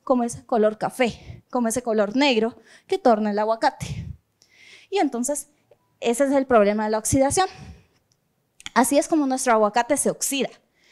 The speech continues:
Por eso es que nuestro aguacate empieza a tomar ese color. Y eso para la gastronomía es un pequeño problema.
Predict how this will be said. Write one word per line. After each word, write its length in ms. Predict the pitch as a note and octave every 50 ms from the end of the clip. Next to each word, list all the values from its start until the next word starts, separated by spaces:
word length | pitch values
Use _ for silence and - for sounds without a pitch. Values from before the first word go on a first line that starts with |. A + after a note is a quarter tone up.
| - - - _ _
Por 140 | - D4 E4
eso 140 | E4+ E4+ F#4
es 60 | F4
que 80 | - F#4
nuestro 280 | D#4 D4 D4 - C4+
aguacate 360 | B3+ A3+ G#3+ A3+ A3+ A#3 C#4
empieza 320 | C#4+ C#4 - B3+ B3 - D4
a 60 | B3+
tomar 240 | B3 A3 G#3 G#3+ A3
ese 180 | B3 - C#4+
color. 240 | C#4 C#4 C#4+ E4 F#4 - - - - _ _ _ _ _ _ _ _ _ _ _ - - - - _ _ _ -
Y 140 | E4 G4
eso 340 | G#4 G#4 G4+ G#4+ G#4+ F#4+ - -
para 140 | - F4+
la 120 | F#4 F4 E4
gastronomía 640 | D#4 D#4 - - D#4 D4 C#4+ B3+ B3 C4+ D4+ D#4 D#4
es 100 | D4+ -
un 140 | D4+ C#4 -
pequeño 420 | - B3 - B3+ A#3+ A#3+ B3 A#3+
problema. 380 | - A3+ G3+ G3+ G#3 G3+ D#3+